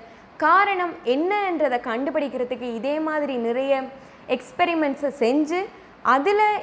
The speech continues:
என்ன காரணம், என்ன குறி என்பதை கண்டுபிடிப்பதன் மூலம் நம்ம கியூவையும் ரிவார்டையும் சேமா வச்சுக்கொண்டு ஹேபிட்டை மாத்துறதால நிறைய கெட்ட பழக்கங்கள்ல இருந்து மக்களை குறைச்சு அதிலிருந்து நல்ல வழிக்கு மாத்தலாம்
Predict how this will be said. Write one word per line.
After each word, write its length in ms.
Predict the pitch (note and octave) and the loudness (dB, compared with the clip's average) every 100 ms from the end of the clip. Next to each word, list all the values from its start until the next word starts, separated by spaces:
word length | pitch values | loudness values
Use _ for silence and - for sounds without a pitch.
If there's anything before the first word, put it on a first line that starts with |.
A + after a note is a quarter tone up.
| - | -6
என்ன 400 | B3 D4 E4+ F#4+ | -2 0 0 -2
காரணம், 500 | F#4+ D#4 D4 D#4 D4+ | -2 0 2 0 -2
என்ன 300 | B3+ C#4 E4 | -4 0 0
குறி 320 | D#4+ C#4+ D4+ | -2 -4 -2
என்பதை 460 | D#4 D4+ C#4 C#4+ C#4+ C#4+ | -2 -2 -2 -2 -2 -2
கண்டுபிடிப்பதன் 760 | B3 A#3 D#4+ E4 D4+ B3 G#3 G3 | -2 0 0 0 -2 -2 -4 -6
மூலம் 380 | G3+ A3+ A#3+ E4+ - - - - - | -2 0 0 -2 -8 -20 -20 -20 -8
நம்ம 340 | B3 C#4 D#4 G#4 - - - - - - | -2 2 2 0 -4 -16 -20 -20 -20 -6
கியூவையும் 500 | E4 F4 F#4 F#4 G4 B4+ - - - - A3+ | 0 2 2 2 0 -4 -10 -20 -20 -12 -4
ரிவார்டையும் 580 | C#4+ D4+ F4 F4+ F#4 A4 G4 - | 2 6 6 2 -4 -8 -10 -2
சேமா 320 | D#4+ F4 E4+ | 0 2 0
வச்சுக்கொண்டு 560 | C4+ B3+ A3+ A3+ C4 C4+ - | -2 -4 -6 -4 -4 -6 -2
ஹேபிட்டை 400 | D#4 D#4+ F#4 F4 | 0 0 0 -2
மாத்துறதால 560 | C4 A3 A3 G3 F#3+ F#3+ G3 - - - - | -2 -4 -4 -4 -4 -6 -10 -18 -20 -20 -12
நிறைய 380 | - D#4 F4 F4+ | -2 0 2 2
கெட்ட 260 | F4+ E4+ G4+ | 4 2 4
பழக்கங்கள்ல 720 | F#4+ F4 E4 C4+ A#3+ A3+ G#3 | 4 4 2 -2 -2 -2 -4
இருந்து 420 | G#3 A3+ A3+ C#4 C#4 - - | -4 -2 -2 -2 -6 -20 -8
மக்களை 460 | A#3+ C4 C#4+ D4+ D4+ D4+ - | -6 -4 0 2 0 -4 -6
குறைச்சு 640 | F4+ F#4+ G#4 G#4 D#4+ D4+ C#4 - | -2 0 0 -2 -2 -2 -4 -2
அதிலிருந்து 560 | - B3 C4 C4+ C#4 F4 | 0 2 0 -2 -2 -2
நல்ல 420 | C4+ A3+ C4 E4+ | -2 -2 2 2
வழிக்கு 540 | C#4 A3+ A#3 E4+ F4 A#3 | 2 -2 -4 -6 -4 -2
மாத்தலாம் 560 | B3+ C#4+ C#4 C4+ B3+ | -2 -2 -2 0 -2